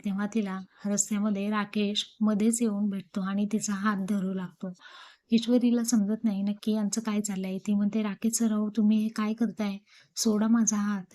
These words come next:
हे बरोबर नाहीये." राकेश तिला म्हणतो, "बरोबर नाही म्हणजे काय? इतके दिवस याच गोष्टीची मी वाट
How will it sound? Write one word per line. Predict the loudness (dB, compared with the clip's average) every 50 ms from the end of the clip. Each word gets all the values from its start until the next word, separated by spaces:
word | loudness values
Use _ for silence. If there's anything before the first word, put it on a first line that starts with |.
| 0
हे | 2 2
बरोबर | 2 2 0 0 2 0 2
नाहीये." | 2 0 0 0 -2 -4 -6 -8 -10 _ -8 -6
राकेश | -6 -6 -6 -4 -4 -2 0
तिला | 0 2 2 4
म्हणतो, | 4 2 2 2 2 0
"बरोबर | 2 2 2 2 2 2 4
नाही | 4 4 4 2
म्हणजे | 2 2 2 0 -2
काय? | -4 -4 -6 -8 -8 -12 -18 -20 -20 -20 -8 -6
इतके | -4 -4 0 2 2 4
दिवस | 4 4 4 2 2 0
याच | 0 -2 -2 0
गोष्टीची | 0 2 0 0 0 -2 -2 0 2 2
मी | 2 2
वाट | 0 -2